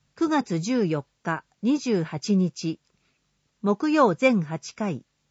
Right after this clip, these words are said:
午前十時から十一時半。対象定員、なるべく休まず参加できる小学四年生ぐらいまでのお子さんを持つ保護者八人程度。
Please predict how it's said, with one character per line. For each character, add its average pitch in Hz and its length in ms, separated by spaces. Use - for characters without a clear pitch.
午 302 180
前 262 220
十 247 260
時 196 140
か 147 140
ら 143 140
十 240 220
一 226 220
時 202 140
半。 180 340
対 277 180
象 240 320
定 220 300
員、 185 320
な 208 140
る 285 140
べ 294 120
く 285 140
休 262 280
ま 269 160
ず 190 120
参 208 260
加 202 140
で 190 140
き 202 160
る 139 180
小 294 280
学 285 280
四 269 120
年 269 220
生 277 260
ぐ 277 140
ら 233 160
い 180 60
ま 180 160
で 170 120
の 151 140
お 147 60
子 214 160
さ 214 240
ん 208 60
を 202 100
持 202 160
つ 160 160
保 175 140
護 208 120
者 156 300
八 262 360
人 254 220
程 214 280
度。 131 180